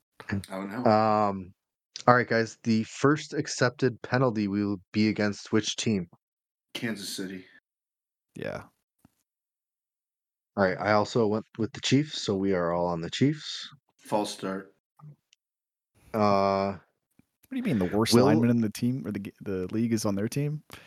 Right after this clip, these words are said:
Speaker 1: Yep.
Speaker 2: <laughs>
Speaker 1: Shocking. Wait, didn't, it was weird. When we did our team previews, I remember someone saying, "Hey, they got this guy from Jacksonville, and he actually blows."
Speaker 3: Yeah,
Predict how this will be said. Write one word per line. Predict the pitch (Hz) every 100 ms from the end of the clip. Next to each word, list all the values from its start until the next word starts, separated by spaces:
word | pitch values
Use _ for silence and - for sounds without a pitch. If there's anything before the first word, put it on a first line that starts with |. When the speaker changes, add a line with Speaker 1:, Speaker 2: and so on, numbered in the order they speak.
| -
Speaker 1:
Yep. | 123 139 - _ - - -
Speaker 2:
<laughs> | 165 _ _ _
Speaker 1:
Shocking. | - 127 135 117 92 _ _ _ _ _ _ _ _ _ _ _ - - _
Wait, | 151 156 - 127
didn't, | 147 208
it | 220
was | -
weird. | 147 185 196 147 - - -
When | 143
we | 170
did | 160 202
our | 202
team | - 127 147
previews, | 147 175 175 190
I | 139
remember | 139 131 160 190
someone | - 156 135 127
saying, | - 139 123 113 - - -
"Hey, | - 135
they | 127 123
got | 127 131
this | 135
guy | 135 127
from | 131
Jacksonville, | 107 110 110 127 120 123
and | 117
he | 113
actually | 101 101 123 104
blows." | - 98 98 90 - - _ _ _ _ _ _
Speaker 3:
Yeah, | 82 85 82 78